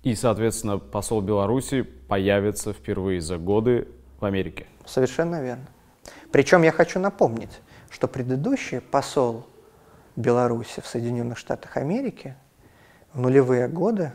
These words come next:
Speaker 2: он потом возглавлял белорусские
Speaker 1: мид.
Speaker 2: э, нет. Он возглавлял белорусский, м, э, э, парк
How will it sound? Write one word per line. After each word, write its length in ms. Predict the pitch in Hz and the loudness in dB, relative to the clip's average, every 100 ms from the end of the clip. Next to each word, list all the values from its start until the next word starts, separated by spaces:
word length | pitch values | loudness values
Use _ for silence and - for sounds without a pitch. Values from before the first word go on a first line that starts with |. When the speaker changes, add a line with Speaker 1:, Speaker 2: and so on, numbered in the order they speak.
| - | -8
Speaker 2:
он 140 | 160 | -6
потом 320 | - 180 180 | -6 -4 -2
возглавлял 680 | 156 143 135 127 170 139 175 - - _ - - _ _ _ - - _ _ _ _ _ _ _ _ _ _ - | -2 -2 -2 -2 0 0 -2 -6 -18 _ -20 -20 _ _ _ -20 -20 _ _ _ _ _ _ _ _ _ _ -4
белорусские 840 | 127 120 123 139 170 - 190 185 - _ _ | 0 4 4 2 -2 -8 -10 -10 -16 _ _
Speaker 1:
мид. 220 | 107 95 - | -8 -8 -12
Speaker 2:
э, 220 | 135 131 - - - | -14 -14 -16 -20 -14
нет. 260 | 135 117 - - - - - - | -10 -10 -12 -20 -20 -20 -14 -2
Он 180 | 202 | 0
возглавлял 680 | 208 147 127 139 143 170 180 - - - - | 4 4 6 4 4 2 2 -2 -16 -20 -8
белорусский, 840 | 127 131 131 156 - - 147 139 | 0 4 6 4 0 -4 2 2
м, 320 | 135 127 123 123 | 2 -2 -6 -6
э, 760 | 123 120 120 123 123 120 87 76 | -4 -4 -4 -4 -6 -8 -10 -10
э, 580 | - - - 73 101 - - | -10 -10 -10 -10 -10 -12 0
парк 400 | 139 156 160 | 2 2 0